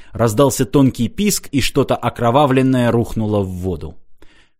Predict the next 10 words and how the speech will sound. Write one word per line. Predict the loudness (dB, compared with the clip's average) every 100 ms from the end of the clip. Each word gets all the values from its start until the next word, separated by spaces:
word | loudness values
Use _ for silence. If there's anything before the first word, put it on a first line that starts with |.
| -20
Кровь | -6 0 0 0 -4
у | -6
птенцов | -2 0 0 0 -2 -2
Шиали | -4 0 2 2 2
была | 2 0 -2
красная, | -4 -2 -2 -4 -8 -8 -10
совсем | -8 -8 -4 -4
как | -4 -4
у |
людей. | -4 -4 -6 -10 -12